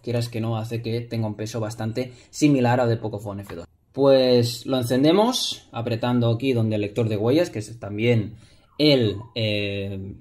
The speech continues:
botón de, de encendido. Y nada, primer encendido ya de este smartphone, con, supongo vendrá con M I U I doce de serie ya, a no ser que venga con M I U I once, no lo sé. Pero bueno, el caso es que da igual,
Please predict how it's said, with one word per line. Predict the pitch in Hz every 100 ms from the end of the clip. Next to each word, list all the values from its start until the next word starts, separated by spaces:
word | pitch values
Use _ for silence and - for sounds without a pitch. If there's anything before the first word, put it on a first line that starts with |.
| _ _ -
botón | 123 120 113
de, | 107
de | 98 95 92 104
encendido. | 104 117 135 185 208 233 - - _ _ _ 139
Y | 147
nada, | 160 139
primer | 131 143 156
encendido | 156 156 151 151 147
ya | 151 151 135
de | 135 135
este | 117 127 117
smartphone, | 131 160 160 185 202 190
con, | 123 110 107
supongo | - 117 127 135
vendrá | 131 123 123
con | 120 117
M |
I | 120
U |
I | 113
doce | 117 113 107
de | 104
serie | 117 107 104
ya, | 110 147 131
a |
no | 113 107
ser | 107 120
que | 113
venga | 110
con | 107 110
M | 107
I |
U | 104
I |
once, | 113 117 127
no | 104
lo | 101
sé. | - 139 - - _ _ -
Pero | 123 131
bueno, | 135 117
el |
caso | 117 117 123
es | 120
que | 113 98 - -
da | 113
igual, | 104 107 120 120